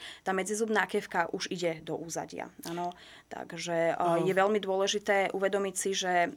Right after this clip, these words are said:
Speaker 1: a, to celkové zdravie, a, to celkové zdravie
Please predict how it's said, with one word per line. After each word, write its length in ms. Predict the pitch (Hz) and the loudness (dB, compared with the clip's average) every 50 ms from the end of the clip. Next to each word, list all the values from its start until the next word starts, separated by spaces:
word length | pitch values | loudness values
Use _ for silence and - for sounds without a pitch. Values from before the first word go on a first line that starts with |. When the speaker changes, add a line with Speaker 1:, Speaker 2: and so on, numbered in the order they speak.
| - | -8
Speaker 1:
a, 160 | - - 180 175 170 170 170 170 170 170 - - - - _ - | -4 0 2 4 4 6 4 4 2 0 -2 -4 -4 -6 _ -18
to 40 | - - | -10 -4
celkové 640 | - 208 190 202 202 - 254 226 180 156 - - - - | 2 2 2 2 2 0 2 4 4 4 2 -2 -6 -8
zdravie, 560 | 170 165 185 190 208 226 233 190 165 156 98 - - - - - - - - - | -4 0 2 4 4 4 4 2 2 0 -4 -8 -10 -14 -16 -16 -14 -6 -4 0
a, 400 | 175 170 165 165 165 156 156 - | 2 2 4 4 2 0 0 -4
to 80 | 175 | -6
celkové 400 | - - 190 196 - 226 202 190 | -4 -2 -2 -2 0 0 0 0
zdravie 640 | 180 190 190 185 185 190 185 185 180 180 180 180 | 0 2 2 2 2 2 2 2 2 2 2 2